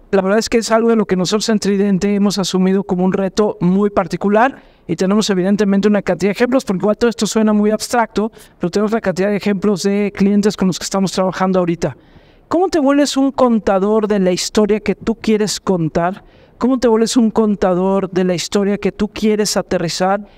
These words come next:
¿Y cómo te adueñas de tu relato? Y esa me parece que es hoy uno de los grandes retos.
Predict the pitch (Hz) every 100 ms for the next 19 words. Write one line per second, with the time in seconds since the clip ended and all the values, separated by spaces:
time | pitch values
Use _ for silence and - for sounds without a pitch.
0 | _ - 208 240 262 254 208 185 190 214
1 | 214 220 214 190 190 185 180 170 170 165
2 | - - _ - - _ 220 208 247 202
3 | 196 202 220 202 - - 208 214 226 -
4 | 214 214 208 185 156 185 190 190 190 190
5 | - - 165 180 180 175 151